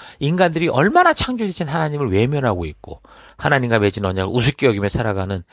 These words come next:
그런 인간들의 무책임과 이 책이 욕심을 보여주는 거예요. 그 실체를 보여주는 거죠. 그래서 결국 왜 하나님과 언약을 맺은 이 백성들이 그 약속의 땅에서 쫓겨나 주변국들의 패망과 멸망의 길로,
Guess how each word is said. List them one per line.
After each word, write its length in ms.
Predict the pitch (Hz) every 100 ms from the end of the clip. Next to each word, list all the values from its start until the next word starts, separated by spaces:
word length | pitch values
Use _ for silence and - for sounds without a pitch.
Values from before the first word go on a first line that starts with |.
| -
그런 200 | - 180
인간들의 540 | 127 151 147 139 127 104
무책임과 680 | 107 - 131 120 120 117 - _
이 160 | 165
책이 480 | - - - - 277 - -
욕심을 440 | 151 - 311 262
보여주는 460 | - 117 104 85 85
거예요. 200 | 82 90
그 140 | -
실체를 640 | 139 - - 320 - 220 165
보여주는 360 | - 95 78 73
거죠. 240 | - - - _ _
그래서 200 | - 160
결국 420 | - 123 131 120 95
왜 300 | 147 160 - - - - -
하나님과 440 | 127 120 107 104
언약을 340 | 90 95 92
맺은 260 | 90 85 95
이 160 | - 185
백성들이 760 | - - - 170 156 135 135
그 240 | 120 123 90
약속의 500 | - - - 190 185
땅에서 340 | 151 131 127
쫓겨나 500 | - 180 - 131 120
주변국들의 840 | - 107 120 117 107 - 107 104 - -
패망과 600 | - - 208 147 117 110 90
멸망의 520 | 98 104 104 101 90
길로, 280 | 92 82